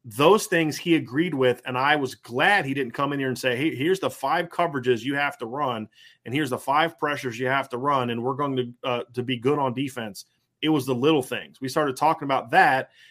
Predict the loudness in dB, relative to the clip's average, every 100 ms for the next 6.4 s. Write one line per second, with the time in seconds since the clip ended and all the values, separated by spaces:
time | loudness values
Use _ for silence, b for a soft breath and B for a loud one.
0 | b -4 0 2 0 -2 -2 -2 0 0
1 | -2 -2 0 0 -2 -6 -4 -2 -2 -2
2 | -2 2 2 2 0 -4 -2 -2 -2 -2
3 | -8 -12 _ _ -8 -6 -4 -2 -2 -4
4 | -4 0 0 0 -2 -2 -4 -8 -8 -4
5 | -4 -4 -10 -8 -8 -8 -8 -12 -10 -16
6 | -18 -16 -16